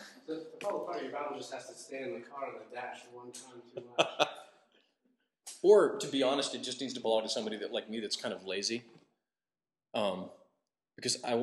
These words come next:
Speaker 2: I don't wanna get a new one 'cause I don't know, I can't find anything anymore. So I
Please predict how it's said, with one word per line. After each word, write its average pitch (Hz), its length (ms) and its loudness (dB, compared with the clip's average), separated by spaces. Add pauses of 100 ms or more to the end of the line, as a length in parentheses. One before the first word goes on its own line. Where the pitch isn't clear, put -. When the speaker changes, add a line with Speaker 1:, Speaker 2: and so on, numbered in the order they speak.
Speaker 2:
I 127 100 0
don't 123 140 2
wanna 123 140 2
get 117 140 2
a 110 40 0
new 117 100 2
one 127 120 2
'cause - 140 0
I 139 60 4
don't 117 120 0
know, 110 80 0
I 101 80 2
can't - 240 -2
find - 260 -2
anything 135 300 -2
anymore. 139 360 -2 (280)
So 110 240 4
I 104 60 4